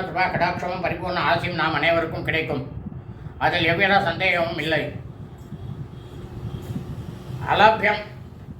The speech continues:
சிரார்த்த திதியானது மகர மாசம் தை மாசம் சுக்லபக்ஷ வளவிரை சதுர்த்தி திதி. இன்றைய ராகு காலமானது பிற்பகல் மூன்று மணி முப்பத்தி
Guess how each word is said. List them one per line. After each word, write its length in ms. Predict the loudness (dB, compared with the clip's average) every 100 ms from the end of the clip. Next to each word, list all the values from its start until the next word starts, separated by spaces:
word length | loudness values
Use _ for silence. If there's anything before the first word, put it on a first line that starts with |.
| -16 -18 -16 -10
சிரார்த்த 500 | 0 6 8 6 4 0
திதியானது 480 | 0 2 2 2 -2 -2
மகர 220 | -2 2 4 4
மாசம் 320 | 4 4 0 -4
தை 80 | -4 0 2
மாசம் 320 | 2 2 -4
சுக்லபக்ஷ 480 | -4 0 2 2 2
வளவிரை 360 | 4 4 2 2 0
சதுர்த்தி 380 | -2 -2 -2 -4
திதி. 180 | -2 -2 -2 -8 -16 -16 -18 -18 -12 -4 -2 -2 -6 -8 -10 -12 -12 -12 -14 -14 -12 -8 0
இன்றைய 260 | 6 8 8
ராகு 180 | 8 6 6
காலமானது 440 | 6 2 0 -2 -2
பிற்பகல் 420 | -6 -2 2 2 -2 -8
மூன்று 200 | -6 -2
மணி 120 | 0 0 0
முப்பத்தி 300 | 0 0